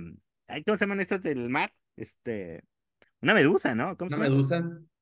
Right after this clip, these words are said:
Speaker 1: Una medusa aquí en el pecho y que lo muerdan unas víboras pa' que se aliviane, ¿verdad? Esa es la, la forma. Y, y fíjate que este dibujo se me hizo bien chido, donde está aquí todo con los vendajes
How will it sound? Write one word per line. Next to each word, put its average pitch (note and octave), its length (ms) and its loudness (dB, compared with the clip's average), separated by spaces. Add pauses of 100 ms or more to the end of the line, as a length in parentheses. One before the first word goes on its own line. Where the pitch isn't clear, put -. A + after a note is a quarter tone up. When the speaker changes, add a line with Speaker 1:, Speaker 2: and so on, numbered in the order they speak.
(100)
Speaker 1:
Una D#3+ 140 2
medusa E3 360 4
aquí F3 260 -2
en F3+ 80 0
el F3 140 -2
pecho E3 540 0 (400)
y C3 440 4
que B2+ 120 0
lo B2 120 2
muerdan F3+ 400 0
unas G3 200 -4
víboras F#3 520 2
pa' - 140 -4
que - 120 -10
se - 120 -2
aliviane, G3+ 540 -2 (120)
¿verdad? A#2 240 2 (240)
Esa B2 240 -6
es E3+ 100 -10
la, B2+ 380 0 (360)
la G#2+ 120 0
forma. D3+ 440 2 (460)
Y, C3+ 500 2
y C3 120 -2
fíjate A3 360 0
que F#3+ 100 2
este B3 220 -4
dibujo F#3+ 540 0
se G#3 100 2
me E3+ 80 2
hizo E3+ 140 -2
bien F3+ 300 -2
chido, D3 440 0 (320)
donde C3 280 2
está E3 180 0
aquí F3+ 180 -4
todo G3 340 0
con F#3 140 2
los C3 140 2
vendajes B2+ 760 -2